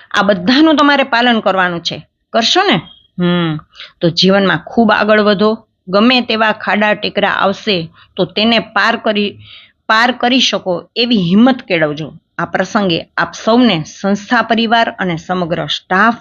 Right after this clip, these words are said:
પરિવાર વતી ખૂબ, ખૂબ, ખૂબ હાર્દિક શુભકામના. અને છેલ્લે એ મહેમાન હોય ને, એ આવું પણ બોલી શકે પંક્તિ રૂપે, "જીવનની દરેક પળ ખુશીથી જીવો, કેમ કે દરેક પળમાં જાણવા મળે છે,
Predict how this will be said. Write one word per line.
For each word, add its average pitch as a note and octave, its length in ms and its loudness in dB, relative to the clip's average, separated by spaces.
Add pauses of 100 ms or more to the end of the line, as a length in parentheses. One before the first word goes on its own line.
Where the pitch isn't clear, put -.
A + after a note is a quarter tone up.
પરિવાર E3+ 420 0
વતી E3 380 -2 (340)
ખૂબ, C#4 520 2
ખૂબ, G#3 440 0
ખૂબ F3+ 280 -2 (300)
હાર્દિક F3+ 460 0 (160)
શુભકામના. D#3+ 680 0 (320)
અને E3 100 0
છેલ્લે F#3+ 600 -2 (300)
એ F#3+ 260 0 (300)
મહેમાન G3+ 400 2
હોય A3+ 160 2
ને, F#3 80 -4
એ - 180 -2
આવું F3+ 260 0
પણ F3+ 160 0
બોલી E3 240 2
શકે D#3 280 -2
પંક્તિ E3+ 460 -2
રૂપે, D#3+ 280 -4 (640)
"જીવનની C#4 720 4
દરેક B3 460 0
પળ A3+ 320 0
ખુશીથી A3+ 720 0
જીવો, F3+ 560 0 (320)
કેમ B3 240 2
કે F3 400 -4
દરેક G#3+ 500 -2
પળમાં F#3+ 640 0
જાણવા F3+ 600 0
મળે D#3+ 320 0
છે, D3+ 340 -8